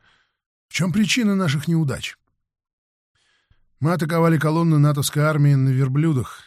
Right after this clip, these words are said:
и глохнущих внедорожниках в пустыне, на открытом пространстве. Глупость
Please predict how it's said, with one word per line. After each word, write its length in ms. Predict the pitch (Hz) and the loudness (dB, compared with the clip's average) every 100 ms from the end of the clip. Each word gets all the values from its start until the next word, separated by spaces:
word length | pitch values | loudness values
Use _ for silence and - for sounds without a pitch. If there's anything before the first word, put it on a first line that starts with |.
| _ - | _ -20
и 80 | |
глохнущих 800 | 101 123 139 143 139 110 - - | -8 -4 -2 -2 -2 -2 -4 -6
внедорожниках 720 | 123 123 127 143 120 127 120 | -4 -4 -2 -2 -2 -2 -6
в 80 | - | -10
пустыне, 580 | - 120 - 160 135 95 _ _ _ _ - | -8 -8 -2 0 0 -2 _ _ _ _ -8
на 120 | 107 | -8
открытом 380 | 107 131 120 107 | -6 -6 -6 -6
пространстве. 580 | 120 - 127 117 - - _ _ _ _ _ _ _ 113 | -6 -6 -4 -6 -8 -18 _ _ _ _ _ _ _ 0
Глупость 540 | 147 202 226 - | 0 2 0 -2